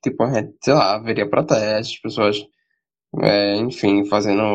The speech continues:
acampamento em frente à embaixada, sei lá, coisas assim, ou outras ações, né, tipo o Greenpeace, que, sei lá, jogou óleo na frente do Palácio do Planalto pra protestar sobre,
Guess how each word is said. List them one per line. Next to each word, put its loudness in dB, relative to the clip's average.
acampamento -2
em -4
frente -2
à 0
embaixada, 0
sei -8
lá, -4
coisas -2
assim, 0
ou 4
outras 2
ações, 0
né, 0
tipo -4
o -4
Greenpeace, -2
que, 2
sei 2
lá, 4
jogou 0
óleo 2
na -6
frente -4
do -2
Palácio -2
do -20
Planalto 0
pra -8
protestar 0
sobre, 0